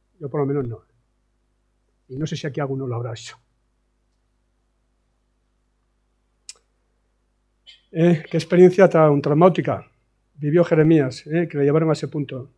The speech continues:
Pero mirad, él continúa diciendo, continúa diciendo, eh, Jeremías veinte nueve, veintiocho nueve, dice,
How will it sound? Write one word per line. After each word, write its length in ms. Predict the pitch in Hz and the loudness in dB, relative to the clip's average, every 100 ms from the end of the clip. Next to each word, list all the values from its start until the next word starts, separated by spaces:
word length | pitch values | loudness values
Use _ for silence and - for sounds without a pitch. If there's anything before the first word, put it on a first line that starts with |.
| _ | _
Pero 160 | 143 147 | -6 0
mirad, 220 | 185 175 | 2 2
él 80 | 196 | 2
continúa 360 | 190 170 175 | 2 2 2
diciendo, 600 | 175 170 165 143 131 123 - _ _ | 2 2 2 -2 -4 -8 -16 _ _
continúa 380 | - 135 147 170 | -12 -10 -6 -4
diciendo, 420 | 156 139 120 143 | -4 -6 -10 -8
eh, 80 | 180 | -6
Jeremías 400 | 151 143 175 165 | -6 0 2 2
veinte 240 | 156 156 | 0 -4
nueve, 360 | 135 127 113 - _ _ _ _ _ _ _ _ _ | -6 -8 -10 -14 _ _ _ _ _ _ _ _ _
veintiocho 440 | 160 160 165 156 143 | -6 -4 -2 -4 -6
nueve, 220 | 135 135 | -8 -8
dice, 420 | 131 - 135 135 | -10 -8 -8 -8